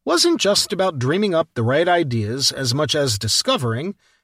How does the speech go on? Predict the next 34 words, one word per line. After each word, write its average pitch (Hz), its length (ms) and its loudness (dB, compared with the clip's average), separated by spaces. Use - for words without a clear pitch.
and 180 160 0
then 170 200 2
rapidly 131 720 2
discarding 135 680 0
the 156 80 0
wrong 160 300 0
ones. - 520 -6
You 127 140 -2
start 233 360 4
off 202 260 4
with 170 140 -2
an 170 60 -2
idea, 117 500 0
and 120 120 -2
that 202 140 0
idea 262 460 2
is 180 260 0
mostly 202 400 0
wrong. 160 460 -4
And 220 160 4
then 233 320 2
you 170 140 2
adapt 202 480 2
that 113 140 -4
idea 110 480 0
and 151 180 -4
keep - 260 -8
refining 131 500 0
it, 208 200 -4
and 180 300 -4
you 220 100 -2
listen 156 300 -2
to 185 80 -8
criticism, - 640 -2